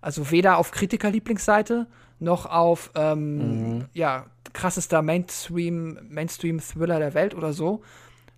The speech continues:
Speaker 1: Der hat nur einige Sachen echt ganz anständig gemacht und das hat dann in der Masse halt ihm, hat
Speaker 2: Aber das
Speaker 1: gereicht,
Speaker 2: ist halt,
Speaker 1: um
Speaker 2: glaub
Speaker 1: diesen
Speaker 2: ich, genau das Ding. Du hast halt
Speaker 1: Beliebtheitsgrad quasi
Speaker 2: irgendwie deine,
Speaker 1: zu erreichen.
Speaker 2: deine American Pie-Trilogie so, äh, die trägt dich dann halt in Mainstream und,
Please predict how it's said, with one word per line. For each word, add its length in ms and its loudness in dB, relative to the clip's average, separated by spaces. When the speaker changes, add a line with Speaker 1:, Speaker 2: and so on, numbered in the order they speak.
Speaker 1:
Der 80 6
hat 120 2
nur 140 4
einige 320 2
Sachen 260 0
echt 180 -6
ganz 160 0
anständig 420 -4
gemacht 380 -8
und 260 -10
das 400 -12
hat 160 -4
dann 280 -2
in 160 -4
der 180 4
Masse 580 0
halt 220 2
ihm, 240 -2
hat 140 0
Speaker 2:
Aber 20 0
das 100 2
Speaker 1:
gereicht, 140 4
Speaker 2:
ist 60 6
halt, 100 2
Speaker 1:
um 60 -2
Speaker 2:
glaub 140 4
Speaker 1:
diesen 120 2
Speaker 2:
ich, 40 0
genau 160 4
das 100 0
Ding. 120 2
Du 100 4
hast 200 4
halt 160 4
Speaker 1:
Beliebtheitsgrad 0 -
quasi 320 0
Speaker 2:
irgendwie 200 0
deine, 360 4
Speaker 1:
zu 120 2
erreichen. 100 -2
Speaker 2:
deine 80 -2
American 400 -2
Pie-Trilogie 840 -2
so, 560 2
äh, 280 0
die 180 -4
trägt 320 -6
dich 140 -2
dann 200 2
halt 140 2
in 140 -2
Mainstream 720 0
und, 840 0